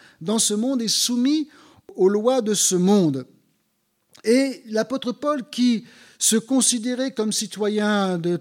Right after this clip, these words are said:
de Tarse, comme citoyen romain,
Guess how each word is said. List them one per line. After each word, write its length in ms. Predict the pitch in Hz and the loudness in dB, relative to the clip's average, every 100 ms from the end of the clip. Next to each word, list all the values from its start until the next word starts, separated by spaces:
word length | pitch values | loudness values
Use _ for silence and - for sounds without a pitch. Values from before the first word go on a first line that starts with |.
| 175 | -6
de 220 | 160 170 | -8 -8
Tarse, 440 | 170 262 262 - | -4 -2 -2 -4
comme 280 | - 202 190 | -6 -6 -4
citoyen 640 | 175 214 - 208 202 202 170 - - - | -6 -8 -6 -4 0 -2 -2 -12 -20 -14
romain, 520 | 139 202 240 285 | -2 2 2 0